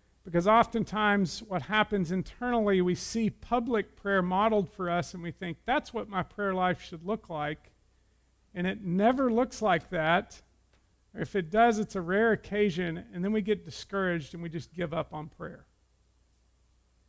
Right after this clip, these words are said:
So this morning, I want to talk about what it looks like to look at the person of Jesus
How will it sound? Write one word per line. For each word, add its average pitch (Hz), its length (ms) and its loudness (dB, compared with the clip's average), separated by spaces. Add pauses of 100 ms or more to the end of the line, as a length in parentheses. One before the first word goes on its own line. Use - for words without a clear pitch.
(760)
So 226 360 6 (180)
this 208 300 4
morning, 208 640 2 (1160)
I 220 220 6
want 247 200 8
to 196 60 6
talk 202 360 2
about 165 540 2 (2000)
what 220 140 4
it 220 180 4
looks 214 300 2
like 175 520 0 (400)
to - 80 -6
look 226 300 2
at 226 160 4
the 185 80 -2
person 214 440 -2
of 175 100 -6
Jesus 175 760 -6